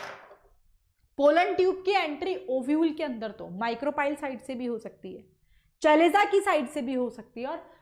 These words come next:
दो जो इंटेगुमेंट्स या फेनिकल्स होते हैं वहीं से भी हो सकती है। लेकिन पोलन ट्यूब की एंट्री एम्ब्रियो सैक के अंदर खाली एग एपरेटस के through ही होती है।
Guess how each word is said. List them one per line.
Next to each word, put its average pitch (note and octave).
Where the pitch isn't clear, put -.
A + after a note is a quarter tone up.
दो D4
जो G4
इंटेगुमेंट्स E4+
या G#4
फेनिकल्स D4+
होते E4
हैं A4
वहीं B3+
से B3+
भी G3+
हो E3+
सकती E3+
है। D3
लेकिन C#4+
पोलन A4
ट्यूब A4
की G4
एंट्री B3
एम्ब्रियो E4
सैक E4
के D#4
अंदर C4+
खाली C#4
एग D#4
एपरेटस B3
के A#3+
through G3+
ही A3
होती F#3
है। G3